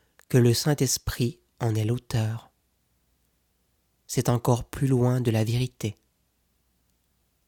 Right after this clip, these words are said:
Type différent de corrélation et passage entre contraires. Par le dévouement total à une grande chose,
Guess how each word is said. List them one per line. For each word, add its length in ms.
Type 380
différent 720
de 120
corrélation 920
et 80
passage 840
entre 280
contraires. 800
Par 160
le 140
dévouement 500
total 680
à 100
une 260
grande 320
chose, 600